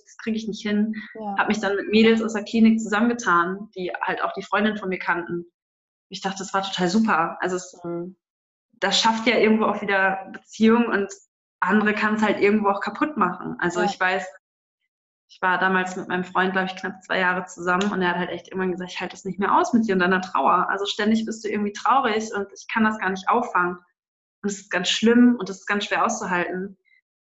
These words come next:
Speaker 1: Und also im Grunde ist die Beziehung daran so ein bisschen mit
Speaker 2: Mhm.
Speaker 1: zerbrochen,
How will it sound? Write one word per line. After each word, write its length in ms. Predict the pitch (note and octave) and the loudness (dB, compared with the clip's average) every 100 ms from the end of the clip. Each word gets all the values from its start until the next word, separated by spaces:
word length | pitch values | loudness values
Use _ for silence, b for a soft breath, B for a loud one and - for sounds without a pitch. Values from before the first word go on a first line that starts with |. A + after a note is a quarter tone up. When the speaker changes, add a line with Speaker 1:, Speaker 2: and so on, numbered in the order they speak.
| - | -2
Speaker 1:
Und 360 | F#3+ F#3+ F#3+ F#3 | 2 2 0 0
also 220 | F#3+ F#3+ | 0 0
im 140 | - F#3+ | 0 0
Grunde 280 | F#3+ G3 F#3+ | 2 4 4
ist 200 | F#3+ - | 2 -2
die 120 | F#3+ | -4
Beziehung 460 | F3+ - C#4 C4+ F#3 | -4 -2 2 4 4
daran 340 | F3 F3 F3 | 2 0 -2
so 80 | F3 | -6
ein 80 | F3+ | -8
bisschen 580 | - F3+ E3+ F3 - _ _ _ _ | -10 -8 -6 -8 -12 _ _ _ _
mit 420 | F#3+ F#3 - - - | -8 -8 -12 -20 -16
Speaker 2:
Mhm. 500 | F#3 F3 E3+ E3+ - - | -12 -10 -10 -12 -16 -16
Speaker 1:
zerbrochen, 800 | E3+ - F3+ - F#3 G#3+ A3 | -6 0 0 2 -2 0 -4